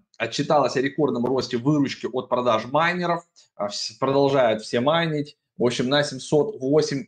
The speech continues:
процентов больше показателя за аналогичный период прошлого года и на двадцать один и восемь превышает результат второго квартала. В общем, майнеры разрывают. Пока Китай все запрещает, Америка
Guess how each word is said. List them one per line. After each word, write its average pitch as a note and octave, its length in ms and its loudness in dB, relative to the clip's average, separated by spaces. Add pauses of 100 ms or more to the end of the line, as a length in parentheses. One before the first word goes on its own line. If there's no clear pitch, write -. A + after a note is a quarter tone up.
процентов C3+ 760 0
больше B2+ 480 2
показателя A2+ 680 -4
за A2 160 0
аналогичный A2+ 500 -6
период G#2+ 360 -4
прошлого G#2 480 -2
года D#3+ 260 2
и B2 80 0
на A2+ 120 -6
двадцать A#2+ 300 -2
один A2 180 -10
и G#2 60 -10
восемь B2+ 260 -4
превышает G2+ 420 -4
результат G2 420 -6
второго G#2+ 380 -2
квартала. G2+ 500 -4
В - 40 -20
общем, A2 240 -8 (260)
майнеры A#2 480 2
разрывают. D3 520 2
Пока D3+ 260 -2
Китай B2+ 380 0
все B2+ 200 -4
запрещает, F3+ 680 0 (420)
Америка D#3+ 760 2